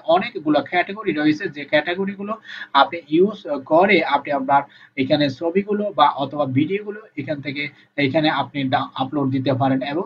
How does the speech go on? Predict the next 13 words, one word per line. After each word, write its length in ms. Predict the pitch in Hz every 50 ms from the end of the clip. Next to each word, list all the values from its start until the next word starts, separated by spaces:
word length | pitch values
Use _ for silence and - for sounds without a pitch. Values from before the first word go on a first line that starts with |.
| - -
তার 140 | 156 143 139
against-এ 460 | 131 131 135 135 139 139 120 - 147
আপনি 280 | 131 131 - 135 143
revenue 580 | 151 139 135 151 160 156 175 180 196 202 208 196
বা 140 | 160 151 135
passive 480 | 123 - 175 180 175 - - 202 190
income 380 | 165 151 147 139 - 147 139 135
generate 300 | 135 143 135 131 135 135
করতে 280 | - - 143 - - 143
পারবেন 260 | 165 175 180 214 208
অব-, 200 | 143 131 131 139
অনায়াসে। 540 | 135 135 139 139 139 139 139 127 - 147 135
আরেকটি 260 | 131 135 131 131